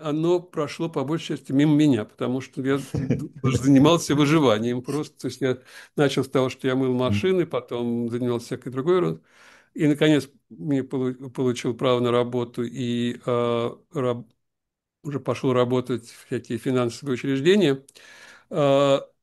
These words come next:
Speaker 1: потом ещё я учился в, в университете здесь, одновре-, одновременно работал и учился.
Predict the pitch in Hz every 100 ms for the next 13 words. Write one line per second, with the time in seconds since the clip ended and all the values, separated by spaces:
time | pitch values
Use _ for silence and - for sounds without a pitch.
0 | _ _ - 143 156 147 - 131 127 123
1 | 180 185 175 131 127 175 127 127 123 120
2 | 120 120 127 127 127 127 127 - 123 113
3 | 131 131 123 123 - - 135 135 135 131
4 | 120 135 135 139 131 113 113 120 120 147
5 | 143 131 127 123 131 123 -